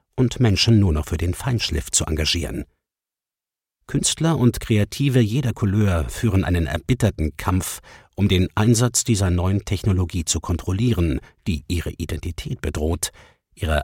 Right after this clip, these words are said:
Arbeit entwertet und sie möglicherweise ersetzen könnte. Auch wenn dies oft nicht angemessen gewürdigt wird,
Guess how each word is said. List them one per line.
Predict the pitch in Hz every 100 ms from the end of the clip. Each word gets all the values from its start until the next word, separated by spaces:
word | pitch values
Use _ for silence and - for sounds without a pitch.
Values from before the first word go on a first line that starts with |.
| -
Arbeit | 113 92 82
entwertet | - 80 90 87 - 107 - - - _
und | 120 131
sie | 135
möglicherweise | 123 87 73 87 78 82 87
ersetzen | 92 107 - - 76
könnte. | - 67 64 64 - _ _ _ _ _ _ _ _ _ _ _ - _ _ _ _
Auch | 151 135 -
wenn | 107
dies | 95 -
oft | - - -
nicht | 87 - -
angemessen | 113 101 87 - 85
gewürdigt | 80 113 82 -
wird, | 73 80 - -